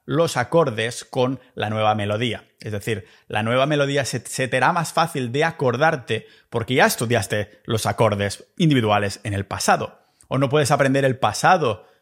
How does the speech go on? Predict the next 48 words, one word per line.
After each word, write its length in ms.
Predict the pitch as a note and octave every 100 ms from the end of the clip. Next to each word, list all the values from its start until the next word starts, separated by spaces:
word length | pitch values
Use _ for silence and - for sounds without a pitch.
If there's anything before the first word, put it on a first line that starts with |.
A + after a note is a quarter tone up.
| _
de 100 | B2+
una 140 | A#2+
palabra 260 | A#2+ A#2+ A#2+
en 100 | B2
francés 440 | A#2 A2+ - B2
sin 160 | - A#2
antes 400 | G#2+ G2+ B2+ -
no 100 | A2+
has 80 | G#2+
estudiado 360 | B2+ G2+ G2
el 100 | G#2
presente, 460 | - F#2 A3 F#3 - -
lógicamente. 600 | - - G#2 B2 G2+ - _ _ _ _ _ _
Fijaros 320 | - A#2 G3+
que 80 | G3+
cuando 640 | C#3+ D3 D3 C#3 C3 B2+ - _ -
más 220 | C3 E3
valor 280 | F3+ D#3 D#3+
aporte 300 | C3 D3 C3
una 100 | A#2
información 760 | A2 A2 G2 G2 - D#3+ C3+
o 60 | A2
cuanta 240 | G2+ G2+
más 160 | G#2+ C3
relación 440 | C3 A#2 - C#3
directa 580 | A2+ A2 - - G#2 - _ _ _ -
tenga 280 | B2+ B2+
contigo 460 | A2 G#2 G2+ D3 A2+
mismo, 520 | D#3 F#3 G#2+ G#2 - _ _ _
menos 380 | B2+ E3 G#3+ G3
repeticiones 760 | D#3 C3+ B2 A2 - D#3+ D3
tendremos 400 | - A2 A#2+ A#2+
que 80 | -
hacer. 220 | G#2+ G3+
Es 60 | C#3
decir, 240 | A#2+ B2+
cuanto 420 | A2 B2+ B2 A#2+ A2+
más 220 | D3+ D#3+
épica, 560 | D#3 B2+ A2 G2+ - _ _
por 80 | -
lo 80 | G2+
que 60 | A2
hemos 180 | A2
dicho, 240 | G#2 A2 G2+
¿no?, 120 | A#2
por 120 | B2+
la 120 | G2+ G2+
relación 520 | G#2 G2 - B2+